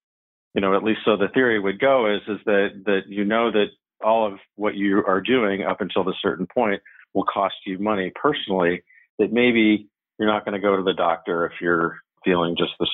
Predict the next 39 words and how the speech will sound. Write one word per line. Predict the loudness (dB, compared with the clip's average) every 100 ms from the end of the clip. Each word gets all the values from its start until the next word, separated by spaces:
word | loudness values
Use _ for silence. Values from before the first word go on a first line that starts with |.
| -2
sniffles, | -4 -2 -2 -4 -14 _ -20 -14
or, | -2 0 2 0 -2 _ _ _ -2
you | 0
know, |
you're | 2 2
gonna | 2 0 0
think | -4 -2
twice | -2 -2 -2
about | -4 -2 -2
having | -2 -4 -4
care | -4 -2 -2
because, | -4 -8 -8
you | -4 -2
know, | 0 0 -2 -14 -4
just | -2 0
like, | 0 -2 -12 -20 -20 _ _ _ -4
just | 0
like | 0 2
your | -2
car, | -2 0 0 0
you | -4 -4
know, |
if | -2
you | -2
get | -2 0
in |
a | -2 -2
fender | 0 0
bender | -2 -4 -2 -2 -4 _ _ -2
and |
then | 0
you | 0
take | -2 0
it | 0
into | 0 -2 -2 2
the, | 4 4 0 -6 -10
to | -2
the, | 2 4 4 4 2 0
uh, | -6 _ _ _ _ _ -10